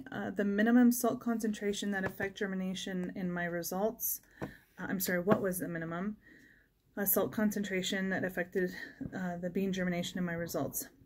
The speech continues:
So this was kind of interesting, and I really didn't enjoy this, um, uh, experiment. There were two beans that had incomplete germination at zero point zero.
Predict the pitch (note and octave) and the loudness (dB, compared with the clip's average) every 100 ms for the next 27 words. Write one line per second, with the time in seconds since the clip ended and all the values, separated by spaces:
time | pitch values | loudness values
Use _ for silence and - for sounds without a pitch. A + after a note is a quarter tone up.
0 | - - - B3+ C#4 D#4+ D4+ C4+ A#3+ G3+ | -10 0 6 8 8 6 6 8 8 8
1 | G3+ G3+ G#3 G3 F#3+ - F#3 F#3+ G3+ F#3 | 2 0 -2 -2 -2 -2 0 0 0 -2
2 | F3+ E3 - F#3 F#3 F#3 F3+ F3+ F3 E3+ | -2 -2 -2 -4 0 0 0 0 0 0
3 | - - F#3 E3+ - - - F#3 F#3 - | -6 -10 -8 -6 -6 -10 -16 -10 -10 -10
4 | - - A3+ E3+ D#3+ - - - - - | -6 2 4 4 0 -4 -12 -20 -18 -20
5 | - - A#3+ A#3+ A#3 - D4+ E4 C4+ A3+ | -12 10 10 12 8 4 0 2 4 2
6 | G#3 G3+ - G#3+ G#3 G#3+ A3 G#3 G#3 G#3 | 2 0 0 0 2 2 2 0 0 -2
7 | - F#3 G#3 G3 F#3+ F#3 - F3 F3+ F#3 | -2 -2 -2 -2 -4 -4 -4 -4 -4 0
8 | F3+ F3 F#3 F3 F3 F3+ D#3+ - - | 0 0 -2 -2 -2 -2 -4 -4 -4